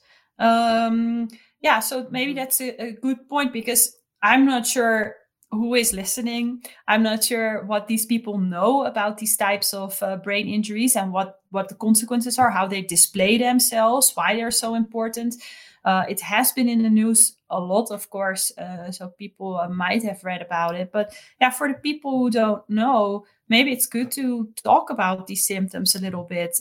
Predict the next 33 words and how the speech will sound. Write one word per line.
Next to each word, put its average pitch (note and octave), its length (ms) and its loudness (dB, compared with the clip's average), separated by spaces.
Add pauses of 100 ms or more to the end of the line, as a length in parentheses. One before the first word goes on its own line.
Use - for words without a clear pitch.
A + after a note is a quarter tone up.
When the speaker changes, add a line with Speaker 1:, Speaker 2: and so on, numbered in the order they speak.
Speaker 1:
and F#3 500 2
then G3+ 340 0
see A3 220 2
how G3 180 2
that F#3+ 200 -2
relates G3 420 0
to - 120 -8
the G3 100 -8
brain G3 500 4 (320)
damage F#3 440 2
that F#3 240 -8
you F#3 80 -6
see, A3 280 2
because F#3+ 280 -6
you're B3 120 4
already G3 340 2
talking F#3 360 -4
about F#3 240 -2
the F#3 60 -12
frontal F#3 520 -2
lobe, G#3 340 2 (480)
uh, F3 320 0
which F#3 220 -2
is, F#3+ 180 -2
uh, F#3 180 0
of F3 140 -6
course, G3 260 -4
a - 20 -10
very F#3+ 240 0
important F#3+ 580 -2
area. G3 520 2 (380)
Uh, E3 180 -4
that's A3 340 4